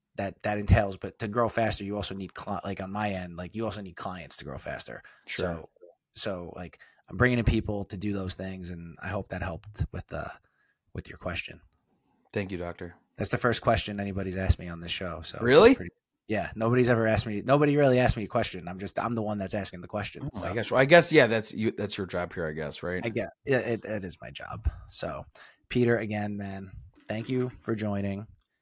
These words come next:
Speaker 1: We are going to get a golf outing
Speaker 2: Yeah, dude.
Speaker 1: in the next couple weeks.
Speaker 2: In our freshest gear.
Speaker 1: Hell yeah! I'm, I'm ordering it now. As soon as I get off this, I'm ordering it with your link. Get, you better get the commission.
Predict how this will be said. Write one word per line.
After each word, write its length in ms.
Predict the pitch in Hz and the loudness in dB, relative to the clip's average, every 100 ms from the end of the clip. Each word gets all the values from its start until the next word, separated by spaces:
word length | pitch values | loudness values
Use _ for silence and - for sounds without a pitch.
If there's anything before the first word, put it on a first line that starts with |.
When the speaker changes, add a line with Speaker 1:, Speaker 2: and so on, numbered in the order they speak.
| _ - | _ -6
Speaker 1:
We 180 | 98 | -2
are 80 | 95 | -2
going 260 | 92 104 107 | -2 -2 -2
to 120 | - | -2
get 540 | 110 107 104 - - - _ _ _ _ - | 2 2 2 0 -4 -6 _ _ _ _ -8
a 60 | 98 | -4
golf 400 | 95 98 95 - | 0 0 0 -2
outing 460 | 71 87 80 71 - | -4 -6 -8 -10 0
Speaker 2:
Yeah, 240 | 123 156 | 6 8
dude. 420 | 135 117 123 117 - _ _ - - | 8 6 2 0 -8 _ _ -18 -14
Speaker 1:
in 100 | - | -8
the 60 | 107 | -4
next 220 | 107 101 | -4 -4
couple 320 | - 110 107 | -4 -2 -2
weeks. 400 | 101 98 95 - | -2 -2 -2 2
Speaker 2:
In 60 | 117 | 4
our 80 | 123 | 4
freshest 440 | - 165 160 127 | 4 4 4 0
gear. 360 | 123 120 101 - _ _ _ _ _ _ | 0 2 0 -4 _ _ _ _ _ _
Speaker 1:
Hell 340 | - 110 113 | -6 0 0
yeah! 320 | 104 90 - - | 0 -2 -6 -8
I'm, 180 | - 123 | -6 -2
I'm 180 | 117 127 | 0 2
ordering 320 | 127 127 113 | 4 4 2
it 80 | 92 | -4
now. 280 | 85 73 - _ | -10 -12 -14 _
As 100 | - | -4
soon 120 | 117 | -4
as 80 | 101 | -4
I 80 | 98 | -6
get 100 | 87 | -6
off 160 | 82 - | -8 -10
this, 180 | 73 | -10
I'm 100 | 82 | -10
ordering 280 | 85 78 82 | -10 -10 -10
it 60 | 73 | -12
with 140 | 71 | -12
your 120 | 78 | -10
link. 280 | 65 50 - - _ _ _ - | -12 -14 -18 -20 _ _ _ -6
Get, 220 | 90 - | -6 -6
you 60 | |
better 180 | 82 87 | -4 -4
get 120 | 78 | -4
the 60 | - | -8
commission. 380 | - - - | -10 -8 -8